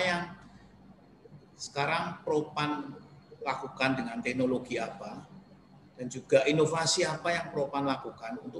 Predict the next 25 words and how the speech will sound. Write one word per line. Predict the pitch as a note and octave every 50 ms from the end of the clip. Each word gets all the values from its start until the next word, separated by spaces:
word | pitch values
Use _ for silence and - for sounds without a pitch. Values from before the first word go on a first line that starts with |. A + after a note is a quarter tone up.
| - D3
mendukung | C#3 C3 B2 A#2 - - - D3+ D3+ D#3+ D#3+ - - - - - - - - -
daripada, | - - C3 A#2 - A#2 A2 - - C3+ C#3 C#3+ C#3+ - - - - - - - - - A#2
eh, | A#2 A#2 A2+
sektor | - - A2+ - - C3 A#2+ A2
furniture | - B2+ B2 A#2+ A#2 - - D3 D3+ - -
baik | A2 G#2+ G#2
lokal | - A#2 G#2+ G#2 - - C3+ C3+ C#3 C3+ B2+ A2+ A2
maupun | G#2+ - - - B2+ B2+ C3 C3+ C3+ - - - - - - -
ekspor, | - - - - - - C#3 C3 A#2 G#2+ - G#2 G2
gitu. | - - - - - -
Jadi | G2 G2 C3 B2+
kalau | B2+ C3 C3 B2+
mau | C3 B2+ B2 B2
bicara | - A#2+ - - A#2 A#2 A#2+ B2 A#2+ A#2 A2+ A2 - - - - - - - - - - - - - - -
teknologi | A#2+ A#2+ B2 A#2+ B2 B2 B2 - - C3 A#2
dan, | - A#2 A2 A2 G#2+ G#2+ G#2 -
dan, | - - A2+ G#2+ G#2+ - - - - - - - - - - - - - - - - - - - - - - - - _
eh, | A#2 A#2 B2+ C3
inovasi, | C3 C#3 - F3 F3+ F#3+ - - C3 A#2+ A#2+ C3 C#3 - - - -
mungkin | B2 B2+ D3+ D#3+ D3+
kita | D3+ D3+ E3+ E3+ E3
bisa | - B2+ - A#2+ A#2+ A#2+
slide | - - C#3 C3 - - - -
ke | C3 B2+ B2 A#2+ A#2 A2+ - - - - - - - - -
berikutnya. | B2+ A#2+ - - - - - C3+ C#3